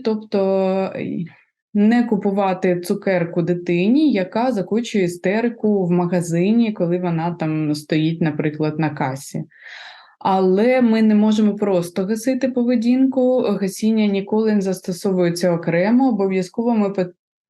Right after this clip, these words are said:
повинні, е, формувати альтернативну поведінку. Наприклад, е, в цьому прикладі ми можемо дитину вчити, м,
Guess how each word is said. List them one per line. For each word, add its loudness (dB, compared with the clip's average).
повинні, 2
е, 0
формувати -2
альтернативну -2
поведінку. -2
Наприклад, 0
е, 0
в -20
цьому 0
прикладі 0
ми 2
можемо 0
дитину 2
вчити, -2
м, -6